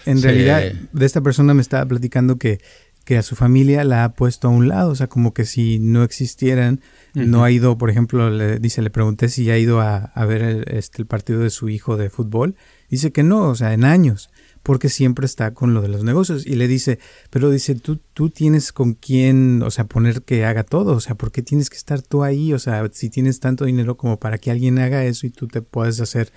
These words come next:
Speaker 1: o sea, disfrutar de tu vida". Y, o sea, no le contesta porque no, no tiene una respuesta, pero ese es,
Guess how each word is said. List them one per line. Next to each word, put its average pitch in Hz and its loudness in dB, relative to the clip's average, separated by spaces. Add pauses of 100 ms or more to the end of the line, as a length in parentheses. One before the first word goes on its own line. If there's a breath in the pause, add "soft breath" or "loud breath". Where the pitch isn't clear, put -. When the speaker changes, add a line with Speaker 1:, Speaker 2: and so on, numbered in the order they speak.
(200 loud breath)
Speaker 1:
o - -20
sea, 123 0
disfrutar 120 -2
de 120 0
tu 135 -6
vida". 175 0 (400 soft breath)
Y, 127 0 (380)
o 151 -2
sea, 135 0
no 131 4
le 127 2
contesta 117 -4
porque 120 0
no, 110 -2
no 113 0
tiene 120 2
una 117 0
respuesta, 123 -2
pero 113 0 (320 loud breath)
ese 135 -2
es, 139 -4